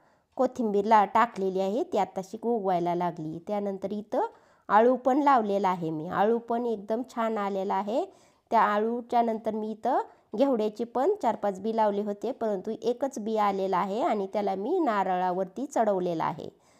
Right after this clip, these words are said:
तो इतका वरती चढवलेला आणि इतका छान आलेला आहे, त्याला अजून काही फुले आणि शेंगा आलेले नाहीत. तर फुले शेंगा आल्यानंतर ते पण मी तुम्हाला दाखवेल.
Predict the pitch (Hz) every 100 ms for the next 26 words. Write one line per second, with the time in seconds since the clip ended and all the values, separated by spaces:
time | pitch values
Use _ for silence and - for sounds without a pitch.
0 | _ _ _ 220 233 233 233 233 247 -
1 | 233 233 233 220 214 208 220 214 214 220
2 | - 214 - 233 220 208 202 190 185 185
3 | 247 233 196 190 - _ - _ - 208
4 | 220 240 247 240 247 240 - 226 226 214
5 | 214 226 285 208 190 190 196 185 185 208
6 | 202 339 - - - 233 214 233 311 254
7 | 202 196 185 185 185 180 - 226 - 220
8 | - 185 180 180 185 180 254 254 254 113
9 | 92